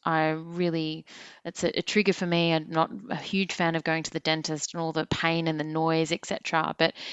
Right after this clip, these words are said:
keeping in mind the presencing skills, I began to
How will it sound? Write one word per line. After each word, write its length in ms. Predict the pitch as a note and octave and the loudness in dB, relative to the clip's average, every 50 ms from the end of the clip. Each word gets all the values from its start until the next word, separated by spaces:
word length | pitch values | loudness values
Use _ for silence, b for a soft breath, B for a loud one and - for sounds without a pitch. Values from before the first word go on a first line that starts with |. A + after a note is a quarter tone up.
| B B B | B B B
keeping 320 | - F#3 F3 - F#3+ F3 | 2 2 4 4 4 2
in 100 | F3 E3+ | 2 2
mind 320 | E3+ E3+ E3 E3+ E3 D#3+ D#3+ | 2 2 2 2 2 2 2
the 60 | D#3+ | -2
presencing 560 | - - F3+ F3+ E3 F3+ F#3 - F3+ F3 F3 | 2 6 6 6 6 4 0 -2 -2 -2 -2
skills, 440 | E3 - - E3 D#3+ D#3 D#3 D#3 D3 | -2 0 2 4 4 6 4 4 4
I 100 | D#3+ D#3 | 4 4
began 480 | D3+ E3 D#3 D#3+ D#3+ D#3+ D#3+ D#3+ E3 D#3+ | 4 2 0 2 0 0 0 0 -2 -4
to 420 | - - D#3+ D#3 D3+ D#3+ D#3+ D3+ | -2 0 0 2 2 0 0 -4